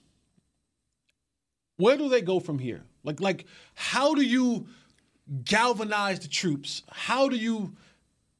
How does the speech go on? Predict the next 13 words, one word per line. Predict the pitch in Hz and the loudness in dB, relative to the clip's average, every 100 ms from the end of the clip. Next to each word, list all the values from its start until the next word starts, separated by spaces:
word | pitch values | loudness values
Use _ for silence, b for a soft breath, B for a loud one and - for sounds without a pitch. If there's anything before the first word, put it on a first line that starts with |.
| _ _ _ | _ _ _
convince | - 214 190 143 233 - | -4 -2 -2 0 0 0
players | - - 220 190 165 151 143 - | -8 -2 0 2 2 -2 -4 -4
and | 165 | -6
fans | - - 214 202 160 143 135 160 | -6 -4 -2 0 0 -2 -4 -6
and | 170 160 | -6 -6
people | 165 269 269 | 0 0 0
who | 214 220 | -2 -2
are | 202 | -2
involved | 170 156 190 180 | -2 -2 0 0
in | 180 | -2
this | 170 | -2
organization | 175 165 156 147 165 - 151 | -2 -2 0 0 0 -2 -2
that | 143 135 | -2 -4